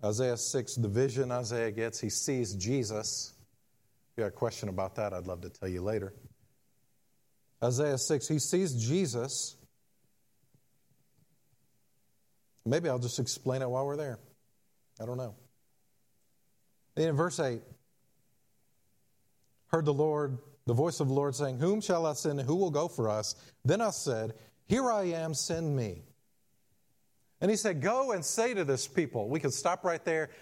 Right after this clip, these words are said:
and you got all kind of wonderful ideas about the message, the gospel, the good news. Here's what he says. "Isaiah, go and tell these people, keep on hearing, but do not understand.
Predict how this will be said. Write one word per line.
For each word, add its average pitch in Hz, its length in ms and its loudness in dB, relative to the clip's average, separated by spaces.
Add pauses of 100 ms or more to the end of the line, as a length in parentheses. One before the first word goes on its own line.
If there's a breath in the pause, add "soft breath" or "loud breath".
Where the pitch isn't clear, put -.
(180 loud breath)
and 151 140 2
you 196 100 4
got 160 180 2
all 196 180 2
kind 185 220 -2
of 147 100 -2
wonderful 185 420 2
ideas 175 500 2
about 156 280 0
the 135 60 0
message, 202 640 0 (320 loud breath)
the 156 140 6
gospel, 220 920 2 (160 loud breath)
the 165 120 6
good 190 280 4
news. 233 320 2
Here's 240 340 2
what 214 140 4
he 208 80 2
says. 143 280 0
"Isaiah, 196 380 2
go 214 280 2
and 180 120 0
tell 214 180 2
these 202 180 0
people, 160 280 2 (240 loud breath)
keep 247 320 0
on 247 320 4
hearing, 180 640 2 (260 loud breath)
but 147 240 4
do 190 160 4
not 165 240 0
understand. 147 760 -2